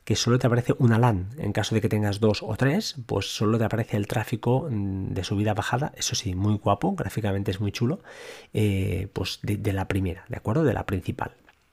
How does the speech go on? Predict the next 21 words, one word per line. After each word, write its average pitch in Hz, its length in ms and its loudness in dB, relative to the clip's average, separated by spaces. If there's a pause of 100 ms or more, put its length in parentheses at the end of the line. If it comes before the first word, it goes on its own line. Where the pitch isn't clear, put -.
(880)
También 123 260 6
hay 180 60 6
una 170 160 4
parte 139 300 4
muy 120 180 6
interesante 117 600 0 (580)
que 113 280 6
es, - 260 0
eh, 113 160 4
la 110 80 4
información 113 420 4
sobre 147 180 4
los 110 200 4
discos. - 480 -4
Eh, 104 400 -2
te 113 100 0
dice 117 220 2
el 95 60 2
espacio, 104 540 4
el 113 100 4
volumen 120 460 2